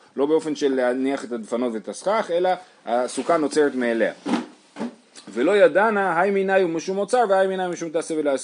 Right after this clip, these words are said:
ולא מן העשוי", ואני לא יודע לגבי איז-, איזה משנה, אה, מתאים, אה, כל הסבר. אמר רבי ירמיה, נחזה ענן.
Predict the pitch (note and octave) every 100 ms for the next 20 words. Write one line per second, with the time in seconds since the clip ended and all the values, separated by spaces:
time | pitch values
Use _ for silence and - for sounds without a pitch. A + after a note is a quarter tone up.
0 | C3+ C3 D3 D3 D3 - A3+ E3+ E3+ F#3+
1 | F#3 F3+ D#3+ D3 D3+ D#3+ E3+ E3+ F3+ F#3
2 | F3+ D3+ D#3 D3+ D3 _ _ _ A#2 C3
3 | B2+ B2+ C3+ B2+ B2 B2 - C3+ G2 D2+
4 | _ _ _ _ _ - B2 B2 A#2+ A#2+
5 | A#2+ C3+ C3+ B2 G2+ F2+ C2+ - _ -
6 | F#3+ G#3+ E3+ E3+ F#3 F#3 F3 F3 F#3+ E3
7 | D#3+ B2+ G#2 F2